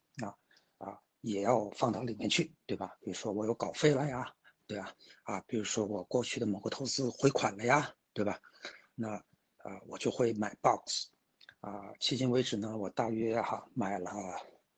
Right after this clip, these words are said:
一百七十万个 Box 左右，对吧？然后呢，发红包发出去很多哈，所以现在，啊，账户里有一百五十多万个吧。嗯，呃，这种哈，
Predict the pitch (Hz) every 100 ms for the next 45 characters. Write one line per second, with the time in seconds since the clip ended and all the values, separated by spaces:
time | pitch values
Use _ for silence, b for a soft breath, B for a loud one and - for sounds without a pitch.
0 | b b b b - 120 - 98 92 92
1 | - _ _ _ _ _ - _ _ -
2 | - - 139 127 117 113 110 101 - 110
3 | - - - 101 104 - _ _ _ _
4 | - - - 104 - B B B B _
5 | 117 107 120 107 143 - 139 143 - 113
6 | - - 107 117 107 95 104 - 127 107
7 | 123 113 104 - b b _ 95 95 127
8 | 113 - 113 104 95 - 117 - - -
9 | - - - - - - 113 113 131 120
10 | - - _ _ _ _ _ _ _ _
11 | 123 98 - B B B B B B B
12 | B B - 117 113 104 104 139 214 -
13 | 185 160 135 107 - 101